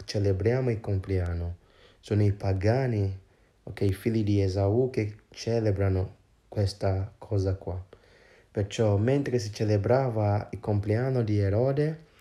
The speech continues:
la figlia di Erodiada ballò nel convento e piacque a Erode, ed egli promise con giuramento di darla,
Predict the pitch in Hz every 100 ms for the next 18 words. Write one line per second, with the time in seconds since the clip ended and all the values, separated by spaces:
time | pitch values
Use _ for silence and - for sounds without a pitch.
0 | - - _ - 101 - 143 160 120 113
1 | 101 - - _ 104 107 104 - _ -
2 | - 113 120 147 127 107 101 98 95 101
3 | - - 104 95 101 120 139 - - _
4 | _ _ _ - 104 101 - 101 95 120
5 | 139 139 139 - 123 107 - 117 117 135
6 | - 139 139 139 _ _ - - _ _
7 | 110 107 104 117 131 110 98 92 98 -
8 | _ _ - 117 143 139 120 117 113 104
9 | 120 151 147 - 113 104 110 107 101 107
10 | 104 101 120 139 131 110 101 98 98 104
11 | 113 107 101 98